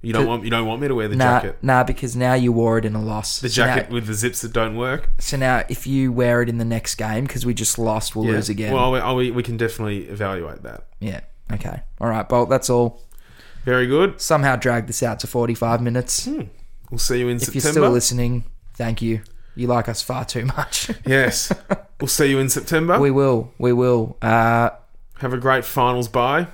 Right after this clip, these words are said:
Speaker 2: Very, very excited to just put the feet up next week.
Speaker 1: I know.
Speaker 2: And just sort of take it all in.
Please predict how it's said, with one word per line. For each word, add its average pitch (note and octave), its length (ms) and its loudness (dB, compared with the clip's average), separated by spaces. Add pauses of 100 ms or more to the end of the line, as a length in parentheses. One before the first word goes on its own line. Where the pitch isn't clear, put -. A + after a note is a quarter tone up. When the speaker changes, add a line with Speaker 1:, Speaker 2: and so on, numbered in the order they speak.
(200)
Speaker 2:
Very, G3+ 340 0
very D3 340 2
excited A2+ 640 0
to A#2+ 100 -2
just A2+ 280 0
put C#3+ 180 -2
the C#3+ 40 -2
feet A2+ 280 2
up - 180 2
next F#3 260 0
week. E2 200 0
Speaker 1:
I A#2+ 100 2
know. B2+ 180 4
Speaker 2:
And C3 140 2
just C#3 240 0
sort C3 220 2
of A2+ 240 0
take - 280 -6
it A#2+ 60 -2
all G#2+ 220 0
in. E3+ 260 0